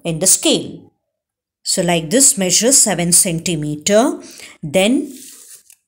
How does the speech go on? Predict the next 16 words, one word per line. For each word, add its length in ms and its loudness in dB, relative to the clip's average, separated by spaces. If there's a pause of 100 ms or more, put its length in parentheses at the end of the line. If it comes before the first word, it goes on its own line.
(460)
keep 280 -2
the 100 4
compass 840 2
at 380 -2
point 560 -2 (100)
O. 800 0 (680)
Cut 260 0
the 160 2
arc 360 -2
of 160 -2 (600)
which 200 -4
is 160 2
in 80 -2
the 60 0
straight 600 0
line, 520 0